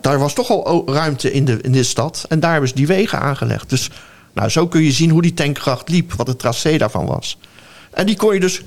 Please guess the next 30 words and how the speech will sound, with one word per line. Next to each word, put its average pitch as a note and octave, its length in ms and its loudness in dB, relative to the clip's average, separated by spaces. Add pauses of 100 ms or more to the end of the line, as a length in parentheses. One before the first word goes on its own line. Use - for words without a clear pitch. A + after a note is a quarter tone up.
compleet G3+ 420 0
afsluiten. G2 560 -2
Want D3 120 0
het D3 120 -8
idee D3 380 2
was, C4+ 360 -2 (600)
als A3+ 300 0
er D3+ 60 0
hier D#3+ 180 2
een C3+ 100 -2
aanval E3+ 360 0
op C#3 100 0
de - 100 -6
kust - 300 0
zou E3+ 240 0
komen, F3 460 0 (1600)
dan D3 160 0
werd G#3 280 0
die E3+ 120 2
vesting F#3 480 0 (360)
hermetisch G#3 480 2
afgesloten. G#2+ 640 -2 (240)
Dus B2 160 0
er D3+ 80 0
mocht C#3+ 160 2
niemand G#3 260 4
meer E3+ 180 0
in E3+ 360 2
en C3+ 220 -2
uit. G2 320 -8